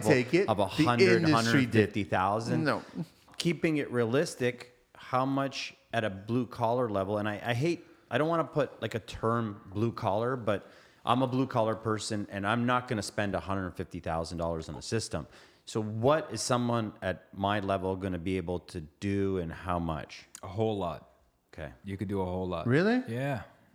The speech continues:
Speaker 3: a whole lot.
Speaker 2: Really?
Speaker 3: You could do a whole lot.
Speaker 2: When you say a whole lot, like, music integration?
Speaker 3: Yeah, so you could do, like,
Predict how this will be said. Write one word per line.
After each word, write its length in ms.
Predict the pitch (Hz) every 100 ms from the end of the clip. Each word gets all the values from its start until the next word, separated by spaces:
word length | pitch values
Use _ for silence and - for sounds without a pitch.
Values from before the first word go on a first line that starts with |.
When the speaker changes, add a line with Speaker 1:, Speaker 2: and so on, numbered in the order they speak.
| -
Speaker 3:
a 40 |
whole 180 | 104 110
lot. 140 | 104
Speaker 2:
Really? 400 | 135 147 104 92 -
Speaker 3:
You 100 | 110
could 100 | 117
do 160 | 98 90
a 60 |
whole 200 | 85 87
lot. 200 | 90 85 87
Speaker 2:
When 140 | 113
you 120 | 135
say 200 | 156 175
a 100 | 160
whole 180 | 147 147
lot, 320 | 139 117 87
like, 200 | 92 90
music 400 | 90 98 98 101
integration? 600 | 98 98 95 98 95 - 117
Speaker 3:
Yeah, 280 | 170 170 113
so 140 | 135
you 80 | 123
could 120 | 139
do, 240 | 131 139 143
like, 280 | 131 98